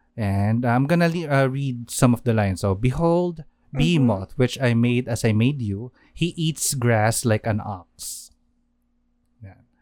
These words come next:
Speaker 1: Medyo mahaba, so hindi ko nalalahatin. Ang explanation naman for, uh, using the word behemoth in this case,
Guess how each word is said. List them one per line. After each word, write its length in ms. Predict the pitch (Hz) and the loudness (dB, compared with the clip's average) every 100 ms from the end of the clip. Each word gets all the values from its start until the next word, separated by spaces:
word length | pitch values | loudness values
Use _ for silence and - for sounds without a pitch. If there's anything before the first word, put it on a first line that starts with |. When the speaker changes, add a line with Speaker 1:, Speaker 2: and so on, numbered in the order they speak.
| _ | _
Speaker 1:
Medyo 240 | - 127 131 | -6 -2 0
mahaba, 320 | 135 175 147 143 | 0 -2 -4 -4
so 80 | 117 | -4
hindi 80 | |
ko 160 | 110 107 | -2 -4
nalalahatin. 560 | 101 101 90 90 92 - _ _ _ _ _ _ _ _ _ - | -4 -4 -6 -10 -16 -20 _ _ _ _ _ _ _ _ _ 0
Ang 560 | 156 151 151 147 147 - _ _ _ 175 | 2 4 2 -2 -8 -14 _ _ _ 0
explanation 720 | 185 - 190 185 202 220 202 | 0 2 0 2 2 2 2
naman 480 | 160 120 110 107 110 | 4 2 0 -6 -6
for, 560 | 139 123 117 117 117 | 0 2 2 0 0
uh, 320 | 117 110 107 | 0 2 0
using 480 | 117 123 139 - 131 | 0 0 0 2 2
the 80 | 123 | 2
word 400 | 117 113 110 107 | 2 0 0 0
behemoth 720 | 123 131 117 110 107 98 - | 0 2 2 2 -2 -6 -4
in 160 | 117 110 | -2 -2
this 160 | 110 | -4
case, 640 | - 110 95 92 95 - | -6 -6 -6 -8 -16 -20